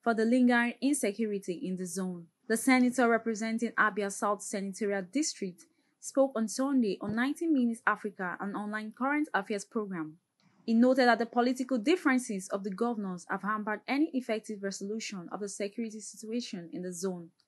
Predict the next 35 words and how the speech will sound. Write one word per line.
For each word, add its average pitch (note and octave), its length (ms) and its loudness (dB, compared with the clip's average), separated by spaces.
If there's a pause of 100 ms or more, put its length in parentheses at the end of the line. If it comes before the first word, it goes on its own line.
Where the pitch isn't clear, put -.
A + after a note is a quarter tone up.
(160)
He A3+ 100 -4
cited A#3 440 4
the G#3+ 80 2
example G#3+ 480 0
of G3+ 80 -2
the G#3+ 80 -2
failure C#4+ 420 2
of F#3 160 0
the G3 80 -4
state G#3 300 -6
governors F#3+ 480 -4
to - 140 -16
jointly C#4 360 0
fund A#3 300 -2
the G3 140 -8
Ebube F#3 480 -4
Agu G3 340 -2
Zonal G3+ 320 -8
Security G3 580 -6
Outfit. F#3 460 -6 (500)
Abaribe G#3+ 580 4
also A3 320 0
accused G#3 600 0
those B3 480 0
he G3 80 -8
termed G#3+ 300 -6
as F#3+ 100 -4 (140)
external D#4+ 460 0
elements G3+ 480 -2
of F#3+ 180 -2
worsening G#3+ 420 -4 (100)
insecurity G#3+ 800 -2
in F#3+ 80 -6
the F#3+ 60 -4
southeast. G#3 880 -4